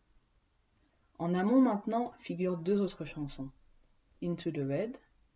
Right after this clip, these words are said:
Dans le rouge, et Barefoot in the Park, Pieds nus dans le parc, en featuring avec la chanteuse espagnole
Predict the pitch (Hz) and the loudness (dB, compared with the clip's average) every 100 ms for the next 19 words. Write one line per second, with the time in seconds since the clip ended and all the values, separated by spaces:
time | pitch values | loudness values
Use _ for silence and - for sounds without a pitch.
0 | - 147 147 143 139 190 269 269 - _ | -8 -4 -2 -2 -2 -2 -2 -4 -10 _
1 | _ _ _ _ _ - 180 196 220 220 | _ _ _ _ _ -2 0 0 -2 -2
2 | 202 175 156 147 135 123 - - _ _ | -4 -2 -4 -4 -6 -8 -14 -20 _ _
3 | _ _ _ _ - 190 180 151 139 139 | _ _ _ _ -6 -2 -2 0 -2 -4
4 | 127 - - - _ _ _ _ - - | -8 -16 -20 -20 _ _ _ _ -8 -4
5 | 175 - 170 196 180 143 147 139 151 147 | -6 -4 -2 0 -2 -4 -6 -8 -6 -4
6 | 170 147 - 139 139 143 | -4 -6 -6 -2 0 -2